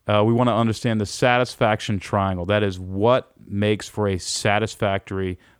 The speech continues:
We loved the process. We love the result of the process.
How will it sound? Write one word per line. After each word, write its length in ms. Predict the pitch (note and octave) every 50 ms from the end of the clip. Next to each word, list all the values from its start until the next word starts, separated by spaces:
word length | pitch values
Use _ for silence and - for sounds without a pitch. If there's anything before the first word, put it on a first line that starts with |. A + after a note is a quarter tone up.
| -
We 100 | - F#2+
loved 320 | E2+ F2+ G2+ G#2+ A2+ G#2+ G#2+
the 60 | G#2+
process. 720 | G#2 - - G#2 G2 G2 F#2 - G#2 F#2+ F#2+ F#2+ - - -
We 80 | F2+
love 280 | E2+ F#2 A2 A2 A2 G#2+
the 80 | G2+
result 380 | G2 G2+ G2 F#2 G2 F#2+ F#2 -
of 40 | F#2+
the 80 | F#2
process. 560 | F2 - G2+ F#2 F#2 F2 - - F#2 F2 -